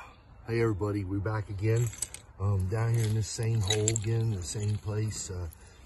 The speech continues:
Tiff's been just kicking my butt. So we got down here, had me a Ned fall out right here.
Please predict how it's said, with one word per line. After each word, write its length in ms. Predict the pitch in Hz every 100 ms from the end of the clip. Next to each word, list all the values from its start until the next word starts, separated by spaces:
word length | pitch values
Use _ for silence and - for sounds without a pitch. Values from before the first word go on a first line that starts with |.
| -
Tiff's 280 | - 113 92
been 180 | - 92
just 300 | 101 98 -
kicking 360 | - 107 101 95
my 100 | 90
butt. 240 | 82 117 -
So 140 | - 92
we 80 |
got 180 | 101 113
down 340 | 113 107 107 107
here, 220 | 110 110
had 220 | 98 101 101
me 160 | 92
a 60 | 90
Ned 280 | 104 107 98 -
fall 360 | 90 90 104
out 120 | 110 110
right 240 | 104 110 107
here. 360 | 107 120 123